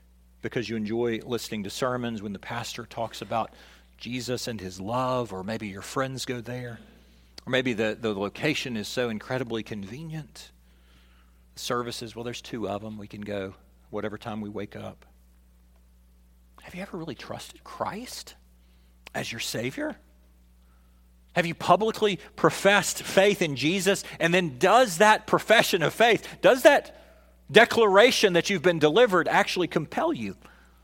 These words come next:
to a transformation that matters to you? How serious is your sin? Passover lamb points you to Christ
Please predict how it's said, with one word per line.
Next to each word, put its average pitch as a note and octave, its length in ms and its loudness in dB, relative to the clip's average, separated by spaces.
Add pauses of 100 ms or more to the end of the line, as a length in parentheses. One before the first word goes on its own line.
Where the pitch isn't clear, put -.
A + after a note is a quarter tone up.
(400)
to - 100 -14
a C#3 40 -10
transformation D3 760 -2
that - 200 -8
matters A#2+ 580 -6
to - 120 -10
you? E2 220 -12 (1200)
How C#3+ 140 -4
serious A2 520 -4
is G2+ 100 -12
your F#2+ 100 -16
sin? G2 340 -10 (1200)
Passover A#2+ 480 -2
lamb B2 320 -2
points C3+ 300 -8
you A2+ 40 -10
to G#2+ 60 -6
Christ - 720 -4